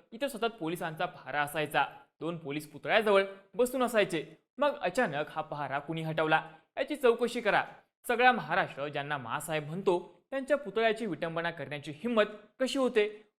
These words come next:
माँसाहेबांचा पुतळा नीट निरखून बघा, त्या पुतळ्याजवळ कुंकवाचा करंडा आहे, मग हा कुंकवाला हात घालण्याचा प्रयत्न नाही का?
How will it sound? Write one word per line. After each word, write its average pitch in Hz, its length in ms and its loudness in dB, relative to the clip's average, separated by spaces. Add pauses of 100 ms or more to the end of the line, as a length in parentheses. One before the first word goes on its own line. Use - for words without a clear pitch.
माँसाहेबांचा 254 580 2
पुतळा 214 460 0
नीट 160 260 -4
निरखून 147 320 -8
बघा, 156 240 4 (340)
त्या 160 80 -12
पुतळ्याजवळ 180 600 4 (360)
कुंकवाचा 247 420 0
करंडा 151 400 -2
आहे, 147 260 2 (400)
मग 254 160 2
हा 254 100 4
कुंकवाला 175 600 2
हात 165 200 -2
घालण्याचा 151 420 -6
प्रयत्न 147 320 -12
नाही 151 280 -4
का? 165 200 6